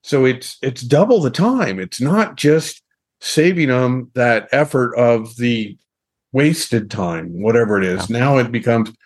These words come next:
Speaker 1: productive in another way.
Speaker 2: Right. And this goes into systems design and user experience and things like that. But you remind me of a couple of things, you know, going back to the user doesn't really always know what they want.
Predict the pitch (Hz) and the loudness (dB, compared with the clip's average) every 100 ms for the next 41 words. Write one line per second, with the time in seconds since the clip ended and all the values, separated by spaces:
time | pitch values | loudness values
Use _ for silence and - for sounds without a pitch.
0 | _ _ 117 110 123 123 120 120 120 135 | _ _ -4 0 0 2 2 4 4 4
1 | 196 117 90 76 - _ _ _ _ - | 2 0 -2 -6 -10 _ _ _ _ -6
2 | 87 - _ _ - - - 170 175 - | -6 -8 _ _ -20 -20 -4 2 2 2
3 | 147 127 110 113 - 98 104 92 90 87 | 2 2 2 0 0 0 0 0 2 2
4 | 87 87 87 80 - 82 85 87 82 87 | 0 -2 -4 -6 -2 -2 -2 -4 -4 -4
5 | 82 82 90 85 - - - 120 123 113 | -2 -4 -2 -4 -6 -18 -6 -2 0 2
6 | 131 135 107 90 107 98 92 85 87 82 | 2 2 2 0 -2 0 -2 0 -2 -4
7 | 80 90 82 95 92 87 85 - 87 80 | -2 -2 0 0 2 0 -2 -2 -2 -2
8 | 80 - 92 85 87 85 87 85 85 - | -6 -6 -4 -2 -2 -2 -2 -2 -4 -6
9 | 90 85 85 _ _ _ - 82 78 - | -6 -6 -8 _ _ _ -10 -8 -8 -6
10 | 78 76 82 82 80 | -8 -8 -8 -6 -6